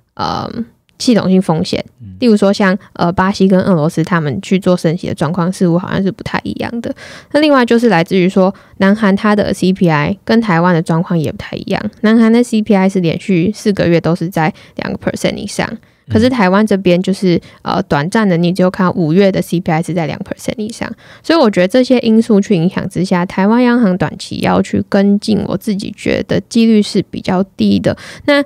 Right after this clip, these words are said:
Speaker 1: 目前市场上预期啊，从，呃，包括说经济学家的预期或者是一些外资的预期，都会是觉得说台湾要去做第一次升息的时间点，可能会是落在明年的下半年或是年中。
Speaker 2: OK。
Speaker 1: 那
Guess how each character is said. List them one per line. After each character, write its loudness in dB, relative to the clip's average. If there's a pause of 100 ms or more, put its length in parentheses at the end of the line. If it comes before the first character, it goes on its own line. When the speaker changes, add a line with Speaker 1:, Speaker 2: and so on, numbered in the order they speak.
(220)
Speaker 1:
目 2
前 2
市 -2
场 0
上 2
预 4
期 -6
啊， -4
从， -4 (260)
呃， -4 (160)
包 2
括 4
说 2
经 0
济 2
学 -2 (140)
家 -2
的 0
预 4
期 -2
或 0
者 0
是 0
一 -2
些 0 (160)
外 2
资 0
的 0
预 0
期， -10
都 0
会 0
是 -2 (720)
觉 4
得 4
说 2
台 0
湾 0
要 2
去 2
做 2
第 0
一 0
次 0
升 -2
息 -12
的 -6
时 -6
间 2
点， -2
可 -10
能 -4
会 0
是 -2
落 0
在 -4 (340)
明 4
年 0
的 -4
下 0
半 -6
年 -12 (160)
或 0
是 2
年 -2
中。 -10
Speaker 2:
OK。 -8
Speaker 1:
那 -2